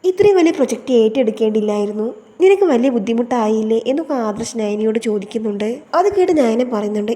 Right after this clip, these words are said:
"ഇത്രയും വലിയ കമ്പനിയിൽ നിന്ന് ഒരു പ്രൊജക്റ്റ് കിട്ടുക എന്നത് അത് വലിയൊരു കാര്യമല്ലേ, അത് നമ്മൾ എത്ര കഷ്ടപ്പെട്ടിട്ടാണെങ്കിലും എത്ര ഉറക്കം വഹിച്ചിട്ടാണെങ്കിലും ചെയ്തു കൊടുക്കണം, അത് നമ്മുടെ കമ്പനിക്ക് വളരെ മെച്ചമുള്ള കാര്യമല്ലേ?" "അതൊക്കെ ശരിയാണ്,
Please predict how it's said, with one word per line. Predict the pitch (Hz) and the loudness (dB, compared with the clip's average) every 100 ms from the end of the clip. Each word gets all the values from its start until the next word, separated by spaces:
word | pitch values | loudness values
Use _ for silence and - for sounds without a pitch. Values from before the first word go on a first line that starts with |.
| - | 0
"ഇത്രയും | 359 415 392 | 0 4 4
വലിയ | 349 339 | 4 2
കമ്പനിയിൽ | 262 226 240 254 | 0 2 2 2
നിന്ന് | 233 233 | 2 2
ഒരു | 262 262 | 0 0
പ്രൊജക്റ്റ് | 214 214 214 269 | -2 -2 -4 -4
കിട്ടുക | 214 220 226 | -4 -4 -2
എന്നത് | 226 214 226 226 - - - | -2 -2 -4 -6 -20 -20 -8
അത് | 370 392 | -2 2
വലിയൊരു | 285 240 269 247 | 2 2 0 0
കാര്യമല്ലേ, | 214 220 220 208 202 247 302 - _ _ - | 0 0 0 0 0 -2 -10 -20 _ _ -4
അത് | 427 440 | 0 2
നമ്മൾ | 359 320 320 | 2 2 2
എത്ര | 302 302 | 2 -2
കഷ്ടപ്പെട്ടിട്ടാണെങ്കിലും | 269 - 277 262 240 226 220 220 214 220 - | -2 -4 -4 -2 -4 -4 -4 -2 -2 -4 -2
എത്ര | 339 381 | -2 2
ഉറക്കം | 349 240 - 269 | 2 2 0 0
വഹിച്ചിട്ടാണെങ്കിലും | 247 220 226 226 214 214 226 240 | 0 -2 -4 -4 -2 0 -2 0
ചെയ്തു | 226 214 233 | 0 0 0
കൊടുക്കണം, | 220 202 202 208 247 - - | 0 0 -2 -4 -8 -16 -8
അത് | 349 381 | -4 -2
നമ്മുടെ | 330 294 311 | 0 0 0
കമ്പനിക്ക് | 285 233 240 240 247 | 0 -2 -2 -2 -2
വളരെ | 220 247 | 0 0
മെച്ചമുള്ള | 254 233 - 247 233 | -2 -4 -4 0 0
കാര്യമല്ലേ?" | 233 214 208 208 202 202 240 - - _ _ _ _ _ - | 0 -2 -2 -4 -4 -4 -6 -12 -20 _ _ _ _ _ -4
"അതൊക്കെ | 330 359 339 | -2 -2 -2
ശരിയാണ്, | 277 240 233 214 | -2 -2 -2 -2